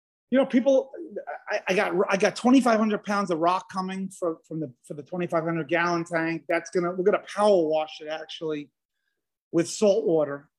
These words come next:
instead of scrubbing it before it goes into the tank. So we got a whole vat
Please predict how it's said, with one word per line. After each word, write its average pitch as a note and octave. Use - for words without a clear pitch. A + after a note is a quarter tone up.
instead C#3
of C3
scrubbing E3
it D3+
before F3
it E3
goes D#3+
into D#3+
the D3
tank. D3+
So -
we E3
got E3+
a D#3+
whole E3+
vat F3